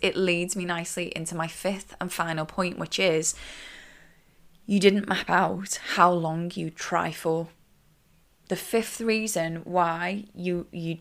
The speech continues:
don't make progress, you don't follow through on your goals, is because you didn't map out how long you try for. And so you don't get results as quickly as you wanted to, and you give up too soon. You wanted it to happen instantly,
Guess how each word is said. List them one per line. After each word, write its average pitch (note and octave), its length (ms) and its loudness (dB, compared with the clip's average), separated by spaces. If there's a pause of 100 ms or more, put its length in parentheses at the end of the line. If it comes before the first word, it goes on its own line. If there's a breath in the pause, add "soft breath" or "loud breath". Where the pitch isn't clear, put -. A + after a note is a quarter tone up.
don't G3 220 4
make G3+ 200 -4
progress, D#3+ 420 0
you F3+ 80 -4
don't F#3 220 2
follow E3+ 260 0
through D#3+ 160 -4
on D3+ 140 -2
your D3+ 100 -6
goals, E3+ 400 4 (240 loud breath)
is F#3 100 0
because F#3+ 300 2
you F#3+ 80 2
didn't F#3+ 340 0
map F3+ 300 0
out E3 240 2
how E3+ 280 2
long E3 280 -2
you D#3 180 -4
try D#3 320 -2
for. D#3 320 -4 (400 loud breath)
And F3+ 160 0
so - 120 6
you F3+ 160 6
don't F3 180 2
get F3+ 100 -2
results F3+ 480 0
as G#3 80 -4
quickly F#3 380 -2
as D#3+ 120 -2
you E3 100 0
wanted F3 340 -2
to, A#3+ 300 0
and F3+ 120 -4
you F3 80 0
give E3 200 0
up E3 140 -4
too F3 180 -4
soon. D#3 340 -2 (280 loud breath)
You A3 160 2
wanted G#3+ 300 2
it G3 120 -2
to - 80 -6
happen F3 400 -6
instantly, G#3 600 0